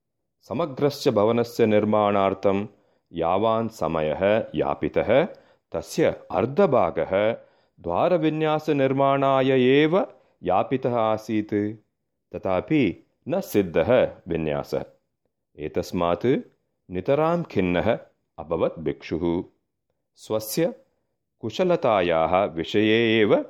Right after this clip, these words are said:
स्वयं स संशयग्रस्तः जातः। विन्यासरचनाय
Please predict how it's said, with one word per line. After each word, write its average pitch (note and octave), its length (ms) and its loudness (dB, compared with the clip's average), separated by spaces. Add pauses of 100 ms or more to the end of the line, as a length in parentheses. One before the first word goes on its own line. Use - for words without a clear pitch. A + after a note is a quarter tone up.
(300)
स्वयं A2+ 460 0
स C3 160 -4 (460)
संशयग्रस्तः G2+ 1160 0 (140)
जातः। F#2+ 680 2 (1080)
विन्यासरचनाय G2 1600 2